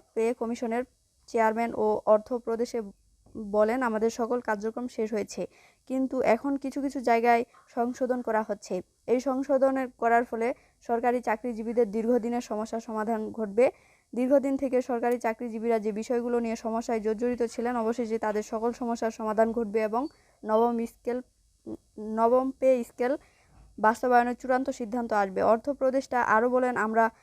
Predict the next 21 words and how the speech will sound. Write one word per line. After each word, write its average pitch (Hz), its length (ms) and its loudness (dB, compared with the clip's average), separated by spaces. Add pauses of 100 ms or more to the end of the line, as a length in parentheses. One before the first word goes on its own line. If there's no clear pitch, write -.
(160)
প্রাথমিক 254 480 -2
দিকে 233 240 0
প্রথম 247 460 -2
পে 233 340 0
স্কেল 226 260 -8
কার্যকর 220 480 -2
বিষয়টি 226 580 -4
নি-, 214 240 -8 (180)
নির্বাচিত 233 480 0
স-, - 280 -8 (200)
সরকারের 240 440 2
হাতে 226 380 -2
দিতে 220 280 -6
চেয়েছিলাম, 240 460 -4 (400)
কিন্তু 247 300 -4
বিভিন্ন 233 380 -2
জটিলতার 233 560 -2
কারণে 226 320 -2
তা 233 140 -2
সম্ভব 220 320 -2
হয়নি, 196 300 0